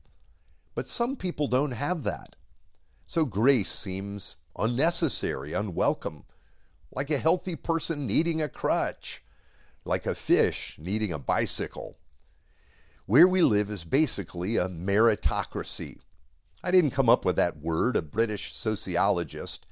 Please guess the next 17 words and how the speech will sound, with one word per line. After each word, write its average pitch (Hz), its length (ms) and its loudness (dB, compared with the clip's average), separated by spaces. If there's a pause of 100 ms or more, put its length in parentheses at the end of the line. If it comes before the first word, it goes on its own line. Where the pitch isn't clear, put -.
(280)
named 107 280 -2
Michael 135 360 0
Young 104 440 2
used 117 400 -2
the 143 80 -4
term 101 400 -2
pejoratively 92 1160 -4 (640)
in 170 160 2
his 170 200 4
book 143 320 0
entitled 113 800 2
The 80 100 -2
Rise 101 600 0
of 90 140 -2
the 92 100 -4
Meritocracy. 85 1160 -6 (920)
Merit 156 460 4